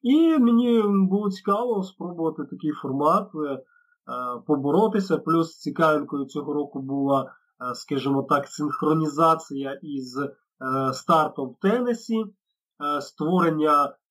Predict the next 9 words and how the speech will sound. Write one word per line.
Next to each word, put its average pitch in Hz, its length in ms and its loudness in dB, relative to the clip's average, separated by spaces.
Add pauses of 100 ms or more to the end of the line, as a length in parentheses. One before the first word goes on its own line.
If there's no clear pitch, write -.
(200)
двадцяти 156 800 0
однією 147 680 -2
країною 143 480 -4
таких, 143 380 -8
е, 135 180 -4 (840)
команд 160 460 4
з - 40 -20
п'ятнадцяти, 147 880 -4
ну, 254 240 -12